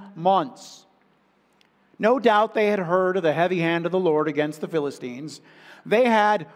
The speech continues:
mourned the loss of the tabernacle worship and sacrifice. The high priest could pour no blood on the mercy seat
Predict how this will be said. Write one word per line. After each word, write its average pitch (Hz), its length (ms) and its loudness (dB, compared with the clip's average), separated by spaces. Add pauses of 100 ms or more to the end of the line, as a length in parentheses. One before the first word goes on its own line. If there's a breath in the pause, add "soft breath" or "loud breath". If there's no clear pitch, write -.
mourned 220 480 0
the 202 140 0
loss 214 400 2
of 151 80 -10
the 156 80 -6
tabernacle 190 720 0
worship 156 400 -6
and 143 120 -10
sacrifice. 170 840 -2 (240 loud breath)
The 190 100 2
high 208 240 2
priest 208 420 -4
could 190 340 -6
pour 208 260 2
no 202 320 0
blood 214 560 0 (240 loud breath)
on 190 200 2
the 180 60 -6
mercy 202 380 -2
seat 165 340 -6